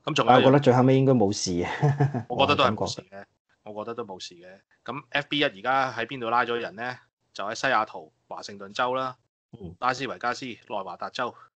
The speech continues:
Speaker 1: 哥林多，呢個喺德州嘅，加納就係喺北卡羅來納州嘅，
Speaker 2: 嗯。
Speaker 1: 馬里安就係喺伊利諾州嘅，都已經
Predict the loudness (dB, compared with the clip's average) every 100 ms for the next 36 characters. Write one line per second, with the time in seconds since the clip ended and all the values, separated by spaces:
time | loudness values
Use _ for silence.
0 | _ -2 2 2 2 2 2 2 -6 _
1 | _ -4 -2 -2 -4 -6 _ _ _ -4
2 | 0 -2 -2 -8 _ _ _ 2 2 2
3 | -2 -8 _ _ -10 -8 -8 -10 -10 -10
4 | -10 -6 -6 -4 -2 0 -2 -8 -20 -20
5 | -18 -16 -12 -10 -8 -10 -18 _ _ _
6 | 0 2 2 0 2 2 0 _ -8 -4
7 | -4 -4 -4 -4 -6 -8 -10 -10 -12 _
8 | _ _ -8 -6 -4 -4 -4 -6 -14